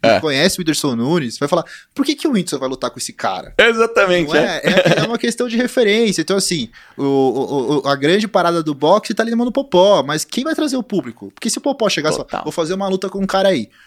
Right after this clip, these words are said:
Speaker 1: quem que ia assistir? Ia ter um público, óbvio, ia ter. Mas agora chega o, o Whindersson e vou
Speaker 2: É.
Speaker 1: lutar com o
Speaker 2: É outro nível.
Speaker 1: É outra história. Um, um representa o boxe e um representa o público.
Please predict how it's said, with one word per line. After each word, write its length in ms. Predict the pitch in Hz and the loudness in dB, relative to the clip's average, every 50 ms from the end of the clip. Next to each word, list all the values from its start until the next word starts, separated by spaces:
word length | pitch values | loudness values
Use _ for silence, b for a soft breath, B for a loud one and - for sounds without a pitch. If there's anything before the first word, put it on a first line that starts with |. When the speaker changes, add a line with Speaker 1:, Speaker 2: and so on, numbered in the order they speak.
| b b b b b b b _ _ | b b b b b b b _ _
Speaker 1:
quem 140 | - 262 285 | -6 -6 -4
que 120 | - - 254 | -2 -2 -4
ia 20 | |
assistir? 540 | 214 - 180 - - - 135 110 95 95 - - | -4 -4 -4 -4 -4 -4 -4 -6 -8 -8 -4 0
Ia 120 | 165 180 165 | 2 2 2
ter 140 | - - 131 | 2 -2 -4
um 80 | 151 | -4
público, 320 | 190 - 190 135 113 - - | -2 -2 -2 -4 -4 -6 -2
óbvio, 300 | - 127 107 98 101 92 _ - | 0 0 0 -2 -6 -18 _ -8
ia 100 | 110 117 | -8 -4
ter. 300 | - - 165 117 - - b b b b b b b | -2 0 0 0 -2 -6 b b b b b b b
Mas 320 | 117 123 139 143 139 - - - _ | -4 -2 -2 -2 -2 -6 -8 -10 _
agora 380 | - 127 127 127 135 143 156 151 | -4 -4 -2 -2 -2 -2 -2 -2
chega 260 | 143 - 151 147 170 | -4 -6 -6 -6 -4
o, 260 | 175 170 165 156 - _ _ - | -2 -2 -2 -4 -6 _ _ -14
o 160 | 160 170 190 | -10 -8 -4
Whindersson 600 | 202 185 165 185 220 240 277 - - - 277 269 | -4 -4 -2 -4 -4 -4 -4 -4 -4 -4 -4 -4
e 60 | 254 180 | -4 0
vou 160 | 156 175 190 226 | 0 0 0 0
Speaker 2:
É. 40 | |
Speaker 1:
lutar 380 | - - - - 151 160 208 - | -4 -4 0 0 2 2 0 -2
com 220 | - 220 220 220 220 | -2 -4 -4 -4 -4
o 40 | 190 | -2
Speaker 2:
É 140 | - 123 127 | -2 0 0
outro 260 | 139 143 - 135 120 | 0 0 -2 -4 -4
nível. 260 | 117 117 110 98 80 73 _ - | -4 -6 -8 -10 -12 -14 _ -4
Speaker 1:
É 120 | - 269 | 0 0
outra 220 | 269 269 269 277 277 | 0 0 0 -2 -4
história. 460 | - - - 247 247 247 233 196 175 | -4 0 2 4 4 4 4 2 2
Um, 340 | 165 175 208 220 208 220 247 | 0 -2 -4 -4 -2 -2 0
um 20 | 254 | 2
representa 540 | 190 233 226 - 185 165 165 175 165 - | 2 2 2 0 -2 -2 -4 -6 -6 -6
o 20 | 147 | -2
boxe 440 | 139 151 180 226 247 - - - 185 | 0 2 2 2 0 -2 -8 -6 -2
e 20 | |
um 40 | 202 | -2
representa 380 | 208 220 - 220 208 214 - | -2 -2 -2 -6 -8 -8 -10
o 40 | 202 | -10
público. 480 | - - 220 240 254 208 - - 196 | -8 -6 -6 -4 -4 -6 -8 -10 -14